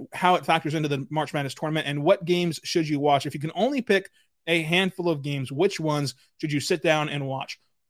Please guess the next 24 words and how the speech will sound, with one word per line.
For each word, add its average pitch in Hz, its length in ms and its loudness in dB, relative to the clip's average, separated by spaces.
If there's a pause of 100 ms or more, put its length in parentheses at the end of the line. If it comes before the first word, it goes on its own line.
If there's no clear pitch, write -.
(260)
But 180 160 0
first, 160 400 0 (160)
I 151 40 -8
wanna 147 80 -2
say 160 120 -2
right 143 120 0
now, 143 120 -2
but 139 60 -2
your 139 80 0
friends 143 200 -4
over 143 140 2
at 139 100 -2
Prize 131 240 -2
Picks. - 360 -8 (960)
Prize 185 260 6
Picks - 360 2 (340)
is 180 140 8
incredible. 190 680 4 (680)
It's 165 320 4 (160)
a 151 160 0
daily 175 360 6
fantasy 170 260 0
prop 156 320 2
option 151 400 -2